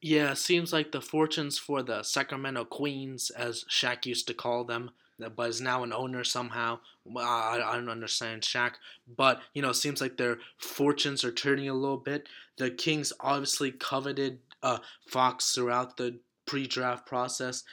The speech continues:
you know, and got their man at that number five spot. He's exactly, you know, the building block Sacramento needs and,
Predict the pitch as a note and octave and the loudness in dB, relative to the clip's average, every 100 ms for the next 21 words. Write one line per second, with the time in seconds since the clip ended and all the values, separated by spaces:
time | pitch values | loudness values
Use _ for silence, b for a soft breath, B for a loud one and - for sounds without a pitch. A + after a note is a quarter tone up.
0 | B - C3 A#2 A2 A#2 A#2 B2+ B2+ - | B -6 -2 0 -2 -6 0 2 2 2
1 | A#2+ A#2+ B2+ B2+ A#2+ A2 A2 A#2+ A#2+ A2+ | -6 -4 -6 -4 -4 -4 -6 -6 -8 -6
2 | A#2 A#2 A#2 - A#2 A#2 - B B B | 0 0 0 -2 0 0 -2 B B B
3 | - D3 C#3+ - D3 D3 D3+ D3 C3+ B2 | 0 0 2 4 6 6 4 0 0 -4
4 | A#2 A2+ G#2 - C#3 C#3 B2+ A#2 B2 B2+ | -4 -4 -4 0 0 0 -4 -4 2 2
5 | A#2+ - - - C3+ C3+ C3 A#2+ A#2 C#3 | 2 -2 -2 2 2 0 -2 -2 -4 -4
6 | C#3+ C3+ B2+ | -4 -4 -4